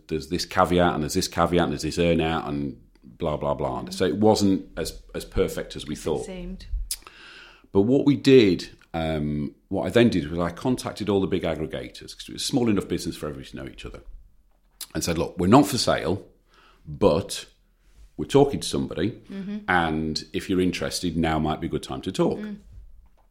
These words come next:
Speaker 1: And the other thing I had in my mind, and somebody had said this to me, was like, all these aggregators have got a big pot of money
Speaker 2: Mm-hmm.
Speaker 1: at the moment.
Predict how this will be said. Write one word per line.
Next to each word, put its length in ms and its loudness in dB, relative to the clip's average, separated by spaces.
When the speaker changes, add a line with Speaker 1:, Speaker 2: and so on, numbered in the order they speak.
Speaker 1:
And 120 0
the 60 10
other 140 8
thing 200 2
I 100 0
had 140 -4
in 100 -6
my 140 -4
mind, 300 -10
and 140 -14
somebody 240 -6
had 80 -10
said 160 -4
this 140 -6
to 100 -4
me, 80 -8
was 120 -10
like, 160 -6
all 140 0
these 140 0
aggregators 540 -4
have 100 -12
got 140 -8
a 20 -18
big 200 -8
pot 240 -8
of 60 -10
money 400 -10
Speaker 2:
Mm-hmm. 240 -8
Speaker 1:
at 240 0
the 80 -4
moment. 560 0